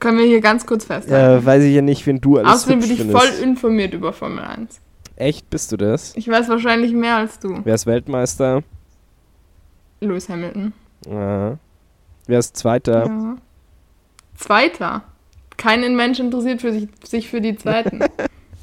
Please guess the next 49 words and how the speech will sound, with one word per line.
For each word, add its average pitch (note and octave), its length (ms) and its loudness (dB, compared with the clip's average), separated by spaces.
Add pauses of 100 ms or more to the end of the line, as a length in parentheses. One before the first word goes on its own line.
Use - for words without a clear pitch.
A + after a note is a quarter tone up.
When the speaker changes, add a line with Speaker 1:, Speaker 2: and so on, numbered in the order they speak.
(680)
Speaker 1:
Also, A3+ 280 2
Leute, G#3+ 340 2
werdet A3 300 2
immer A3+ 220 4
Erster, D4 540 2
Speaker 2:
<laughs> B3 40 -4
Speaker 1:
weil B3 360 4 (100)
wer G#3+ 180 2
Zweiter B3 480 0
wird, C#4+ 340 -4
hat C4 140 -6
verkackt. B3+ 440 -4
Speaker 2:
Stimmt, E3 500 0
es D3+ 140 -6
stimmt D#3+ 300 0
eigentlich C#3 400 -2
auch D3 160 6
so. - 180 -4
Niemand D#3 560 4
Speaker 1:
Es - 80 4
Speaker 2:
will D4 80 6
Speaker 1:
ist C#4+ 80 2
Speaker 2:
wissen, B4+ 300 4
Speaker 1:
aber C#4+ 40 4
Speaker 2:
wer C#3 120 6
Speaker 1:
so. G3+ 80 -8
Speaker 2:
zweiter C3+ 280 0
Platz - 420 -4
geworden A#2+ 460 4
ist. A#2 140 0
Speaker 1:
Es C#4 100 -4
interessiert E4+ 640 0
keinen F4+ 320 -2
Menschen. F#4+ 460 -8
Speaker 2:
Stell C3+ 180 2
dir C3+ 60 6
mal C3 160 4
vor, B2+ 340 2
Argentinien B2+ 680 -2
oder A#2 220 2
so, A#2 140 -2
dass A2+ 200 -2
die C3 180 -4
sagen A#2 380 0
nach A#2 200 -2
der A#2 180 0
Weltmeisterschaft A#2 1000 -2
irgendwie A2 440 -4
so, B2 220 -4